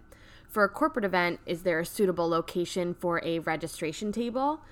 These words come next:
Restrooms close by to the meeting space? Or separate space for a dining setup? In the terms of a wedding, how do various pieces of the event flow together, from ceremony to cocktail hour to dinner reception and dancing?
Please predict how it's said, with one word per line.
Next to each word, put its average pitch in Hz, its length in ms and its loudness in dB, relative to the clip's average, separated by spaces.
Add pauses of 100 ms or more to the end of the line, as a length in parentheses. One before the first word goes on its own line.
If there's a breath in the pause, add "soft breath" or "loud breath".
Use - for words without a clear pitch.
(420 loud breath)
Restrooms 262 500 4
close 269 260 2
by 254 300 2
to 240 100 -4
the 202 80 0
meeting 196 340 0
space? 247 680 -4 (420 soft breath)
Or 202 300 6
separate 226 400 2
space 214 320 -2
for 196 180 2
a 185 60 4
dining 185 400 2
setup? 240 500 -2 (880 soft breath)
In 214 320 2
the 196 80 2
terms 208 460 0
of 185 80 2
a 185 60 4
wedding, 185 420 2
how 220 320 4
do 220 340 2
various 202 520 4
pieces 202 380 -4
of 190 140 2
the 196 120 2
event 190 320 2
flow 196 220 4
together, 196 640 2
from 175 460 2
ceremony 240 680 2
to 202 140 -6
cocktail 214 540 -2
hour 180 380 4
to 180 160 -4
dinner 196 320 2
reception 180 580 -2
and 165 160 -2
dancing? 175 720 -2